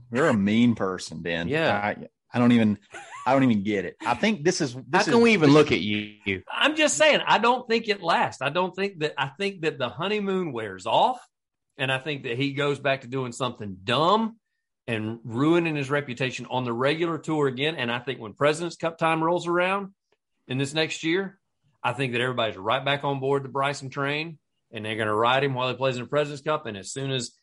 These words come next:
Speaker 3: they finish up on that final Sunday on the President's Cup and he tees it up in the very next tournament, they're back to hating Bryson again.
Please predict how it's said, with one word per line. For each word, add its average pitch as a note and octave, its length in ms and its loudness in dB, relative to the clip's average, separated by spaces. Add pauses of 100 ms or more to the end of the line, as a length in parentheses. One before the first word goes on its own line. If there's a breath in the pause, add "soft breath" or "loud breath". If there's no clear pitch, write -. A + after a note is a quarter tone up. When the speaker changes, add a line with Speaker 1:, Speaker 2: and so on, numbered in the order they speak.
(180)
Speaker 3:
they A#2 360 0 (300)
finish E3 320 0
up E3+ 340 -2
on B2 180 -2
that A#2 180 -6
final C#3 260 0
Sunday C#3 400 -4
on B2+ 140 -6
the A2+ 40 -10
President's C#3+ 440 -6
Cup D3+ 240 -6
and G2+ 80 -12
he A#2+ 120 -8
tees C#3 320 -2
it C3+ 80 -6
up C#3 140 -6
in C3 80 -6
the A#2 60 -4
very C3 240 0
next C#3 240 -4
tournament, D3+ 340 -2
they're A#2 100 -2
back G#2+ 220 -4
to F#2+ 80 -12
hating A2+ 220 -4
Bryson F2+ 340 -6
again. D#2+ 220 -18